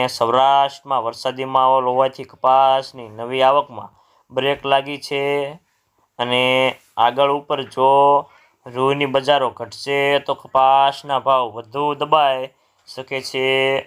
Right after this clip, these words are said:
અને જૂના કપાસમાં અમુક ક્વોલિટીમાં વીસથી પચીસ રૂપિયાનો ઘટાડો થયો હતો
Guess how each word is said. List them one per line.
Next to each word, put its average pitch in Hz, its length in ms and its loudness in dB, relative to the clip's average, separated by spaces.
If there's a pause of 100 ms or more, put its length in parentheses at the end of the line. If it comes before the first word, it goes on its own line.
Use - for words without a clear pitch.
અને 120 260 -2
જૂના 131 420 0 (100)
કપાસમાં 131 800 0 (100)
અમુક 131 320 -8
ક્વોલિટીમાં 131 680 -4 (400)
વીસથી 147 600 -2 (680)
પચીસ 175 420 -2
રૂપિયાનો 127 640 -2 (340)
ઘટાડો 120 420 0
થયો 135 360 -2
હતો 139 300 2